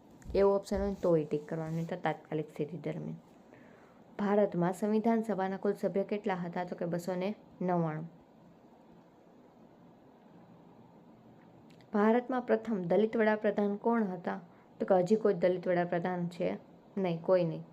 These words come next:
ભારતમાં મહિલા અનામત બિલ કેટલા ટકા અનામત આપે છે? તેત્રીસ ટકા રિઝર્વેશન મળે છે.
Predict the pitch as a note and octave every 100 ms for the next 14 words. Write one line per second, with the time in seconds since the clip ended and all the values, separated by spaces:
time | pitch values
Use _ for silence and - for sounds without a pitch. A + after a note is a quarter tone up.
0 | - - - - - - G#3 G#3 G#3+ G#3
1 | F3 F3 G3 G3 G#3+ G3 F3 E3+ - -
2 | G#3 G#3 G3+ G3+ G3 G#3+ E3+ - - -
3 | A3 G#3+ F#3 G3+ G3+ F3 E3+ F#3+ G3 E3+
4 | F3+ F3 F#3 F3 D#3+ E3+ F3+ - D#3+ -
5 | D#3+ E3 D#3+ E3 E3+ E3 E3+ D#3+ D#3+ E3